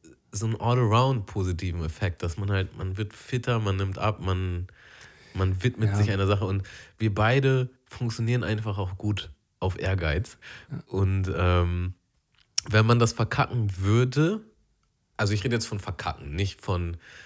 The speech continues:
Speaker 1: du gewinnst jetzt ein bisschen, weil du ein bisschen schneller bist oder ich, weil ich ein bisschen schneller bin, sondern weil du, wenn du so richtig abkackst, dann ist man halt selber schuld, so, weil man halt, ähm, das nicht ernst genug genommen hat. Aber, ja, das ist einfach ein Push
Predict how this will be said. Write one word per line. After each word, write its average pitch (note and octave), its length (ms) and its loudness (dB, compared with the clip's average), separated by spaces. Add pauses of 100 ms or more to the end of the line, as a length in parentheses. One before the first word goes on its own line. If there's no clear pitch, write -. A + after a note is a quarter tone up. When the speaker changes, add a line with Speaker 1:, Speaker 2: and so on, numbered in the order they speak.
(760)
Speaker 1:
du F#2+ 220 -6
gewinnst F#2 340 -2
jetzt E2+ 220 -6
ein F2 80 -4
bisschen, - 260 -6
weil E2+ 120 -2
du D#2+ 60 -2
ein D#2 60 -2
bisschen G2 260 -2
schneller F2+ 300 -2
bist E2+ 220 -4
oder D2+ 200 -4
ich, - 280 -6
weil D#2 100 -6
ich D#2+ 60 -4
ein E2 60 -4
bisschen F2 200 -4
schneller F2 240 -6
bin, - 160 -10
sondern G#2 220 0
weil G#2 80 4
du, G#2 160 -2
wenn G2+ 100 0
du G#2 80 0
so G2+ 80 0
richtig C3+ 340 0
abkackst, A2 480 -4 (200)
dann G2+ 160 -4
ist G2 140 -6
man A2 140 -2
halt G2 300 -2 (100)
selber E2+ 360 -2
schuld, D2+ 500 -4
so, D#2 320 -4
weil D#2+ 140 0
man D#2+ 240 -2
halt, D#2 260 -4 (500)
ähm, D2 600 0 (280)
das E2+ 200 -4
nicht F2 160 -2
ernst G2 260 0
genug E2+ 240 -6
genommen D#2 300 -2
hat. G#2 200 0 (680)
Aber, B2 640 6 (1200)
ja, F2 160 0
das E2+ 140 0
ist F2 60 -4
einfach G2 260 -2
ein G2 80 -4
Push - 420 -4